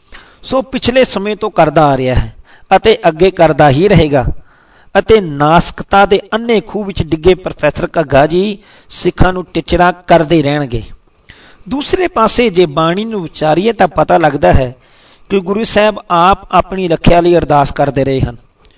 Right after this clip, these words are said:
ਸੁਲੀ ਖਾਂ ਨੇ ਜਦ ਪੰਚਮ ਪਿਤਾ ਵੱਲ ਚੜ੍ਹਾਈ ਕੀਤੀ, ਉਸ ਦਾ ਬਾਣੀ ਵਿੱਚ ਇਸ ਤਰ੍ਹਾਂ ਵਰਣਨ ਹੈ, "ਪ੍ਰਥਮੇ ਮਤਾ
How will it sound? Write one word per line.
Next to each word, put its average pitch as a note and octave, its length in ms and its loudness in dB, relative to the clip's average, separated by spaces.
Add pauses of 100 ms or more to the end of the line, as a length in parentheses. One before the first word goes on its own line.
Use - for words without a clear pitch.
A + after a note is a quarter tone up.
(400)
ਸੁਲੀ D#4+ 360 0
ਖਾਂ G3 320 0
ਨੇ D#3 240 -4 (880)
ਜਦ F#3+ 300 2
ਪੰਚਮ F#3 580 -6
ਪਿਤਾ G3 320 -2
ਵੱਲ G3 140 -2
ਚੜ੍ਹਾਈ E3+ 420 -2
ਕੀਤੀ, D#3+ 540 -10 (1000)
ਉਸ - 140 -6
ਦਾ A#3 200 2
ਬਾਣੀ E3 360 -4
ਵਿੱਚ G3 280 -14
ਇਸ A3 160 -8
ਤਰ੍ਹਾਂ G3 260 -4
ਵਰਣਨ C#3 380 -2
ਹੈ, A#2+ 280 -10 (1120)
"ਪ੍ਰਥਮੇ A#3+ 380 -4
ਮਤਾ D#3+ 680 -2